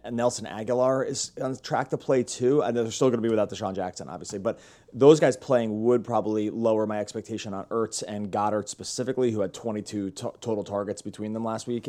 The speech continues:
and then Greg Ward had seven. So I, I would really have to, you have to get rid of Greg Ward 'cause he was, like, a practice guy, practice squad guy, um, if those other two guys came back. So there's another one we'll talk about, just the, the Eagles, um, target distribution going into Sunday because,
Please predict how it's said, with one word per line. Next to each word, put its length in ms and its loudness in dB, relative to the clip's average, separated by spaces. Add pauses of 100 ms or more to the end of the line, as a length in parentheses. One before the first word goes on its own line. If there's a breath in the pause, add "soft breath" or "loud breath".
and 140 -6
then 140 -6
Greg 180 0
Ward 220 -2
had 120 -10
seven. 320 -6
So 120 -4
I, 160 0
I 120 2
would 260 -6
really 180 6
have 100 0
to, 60 -12
you 100 4
have 80 4
to 60 -6
get 140 6
rid 100 10
of 80 4
Greg 180 6
Ward 240 0
'cause 100 -8
he 60 0
was, 80 -2
like, 140 -4
a 20 -4
practice 460 -6
guy, 120 -6 (220)
practice 300 -6
squad 180 -4
guy, 220 -6 (280 loud breath)
um, 220 -4
if 80 -8
those 160 -4
other 100 0
two 120 -10
guys 180 -6
came 140 -10
back. 180 -8
So 160 -4 (260 loud breath)
there's 140 0
another 220 6
one 180 4
we'll 100 0
talk 260 0
about, 260 0
just 180 -4
the, 240 -4
the 240 -8
Eagles, 360 -4 (340 soft breath)
um, 360 -4 (540)
target 300 0
distribution 500 -4
going 240 -2
into 140 -6
Sunday 320 -2
because, 540 -6